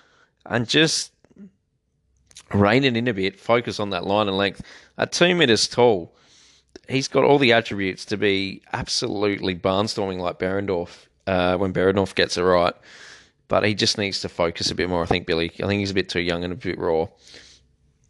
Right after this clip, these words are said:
But this will be good for him. If he can come through it and come through the other side, he'll be a much better player. So the one-day series didn't quite go to plan, um, for us, unfortunately.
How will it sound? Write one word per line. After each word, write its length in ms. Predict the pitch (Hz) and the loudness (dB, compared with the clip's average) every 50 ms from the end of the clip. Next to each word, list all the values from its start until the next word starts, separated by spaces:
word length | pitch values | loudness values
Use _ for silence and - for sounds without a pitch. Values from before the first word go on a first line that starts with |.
| _ _ _ - - - - | _ _ _ -12 -12 -6 0
But 80 | 104 117 | 2 4
this 160 | 123 131 - | 4 4 2
will 80 | 143 131 | 2 0
be 80 | 120 | 0
good 160 | 101 107 107 | 2 0 -2
for 140 | - - 104 | -2 -2 -4
him. 120 | 98 98 95 | -4 -4 -6
If 120 | 92 - | -8 -10
he 80 | 101 90 | -10 -10
can 100 | 110 98 | -10 -6
come 220 | - 131 127 127 | -2 -2 -2 -2
through 240 | 120 - 113 110 98 | -2 0 2 2 2
it 80 | - - _ | 0 -2 _
and 80 | - 95 | -14 -10
come 160 | - 107 101 | -8 -8 -8
through 160 | - - 95 | -4 -4 -2
the 100 | 95 95 | 0 2
other 120 | 95 90 - | 0 0 0
side, 400 | - - 110 127 156 180 196 - - - - - - - - - - _ _ | 0 2 4 6 6 4 2 0 -10 -20 -20 -20 -20 -20 -20 -20 -20 _ _
he'll 80 | - 92 | -6 -2
be 120 | 92 98 | -2 -2
a 40 | 92 | -2
much 320 | 95 95 98 92 - - - | -2 -2 -2 -2 -2 -2 -2
better 160 | 95 87 82 | -2 -2 0
player. 340 | - - 85 80 82 82 - _ _ _ _ _ _ _ _ _ _ _ _ _ _ _ _ _ _ _ _ _ _ _ - - - - 98 | -2 -2 -2 -2 -4 -4 -10 _ _ _ _ _ _ _ _ _ _ _ _ _ _ _ _ _ _ _ _ _ _ _ -12 -12 -10 -4 0
So 320 | 95 - 101 95 95 95 | 2 4 6 6 6 6
the 100 | 95 104 | 4 4
one-day 360 | 113 127 131 120 117 110 107 | 2 2 4 4 4 2 2
series 340 | 101 - - 101 98 95 - | 0 -2 -2 -2 -2 -2 -4
didn't 180 | - 113 107 - | -6 -10 -10 -10
quite 460 | - - - 104 104 104 101 90 - | -14 -10 -4 0 0 0 0 0 -2
go 160 | 95 95 92 | -4 -4 -4
to 60 | 90 | -4
plan, 440 | - - - 92 87 87 85 85 98 _ _ _ _ _ - - - - - - _ _ _ _ - - | -6 -8 -10 -8 -8 -8 -8 -10 -14 _ _ _ _ _ -20 -20 -20 -20 -20 -20 _ _ _ _ -10 -4
um, 400 | - 92 92 92 98 98 95 98 | -2 0 2 2 2 2 0 -2
for 260 | - - 107 110 120 | -2 2 4 6 6
us, 140 | 127 127 - | 4 4 2
unfortunately. 640 | 120 110 - 131 135 131 - - 147 156 190 226 226 | -2 -2 2 2 2 2 2 0 2 2 2 2 0